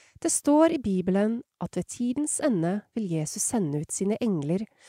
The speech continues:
og samle alle sine fra hele verden. Og så skal de gå inn til herligheten hos Gud. Men hva består denne herligheten i? Perleporter og gater av gull? I Åpenbaringsboken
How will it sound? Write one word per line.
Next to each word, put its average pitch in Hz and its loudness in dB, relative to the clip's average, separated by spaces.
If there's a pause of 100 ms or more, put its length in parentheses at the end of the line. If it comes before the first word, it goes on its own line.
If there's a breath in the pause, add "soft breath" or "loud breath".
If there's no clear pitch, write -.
(160 soft breath)
og 220 -2
samle 196 2
alle 220 2
sine 220 0 (260)
fra 170 -6
hele 175 0
verden. 156 -4 (840)
Og 143 -10
så - -2 (100)
skal 240 -2
de 269 -2
gå 208 2
inn 185 -2
til 214 -8
herligheten 190 -2 (100)
hos - -4
Gud. - -6 (1080 soft breath)
Men 175 2
hva 170 2
består 175 0
denne 190 2
herligheten 175 -2
i? - -4 (720 soft breath)
Perleporter 214 0 (260)
og 175 -2
gater 170 2
av 160 -4
gull? 311 0 (2250)
I 202 6
Åpenbaringsboken 208 2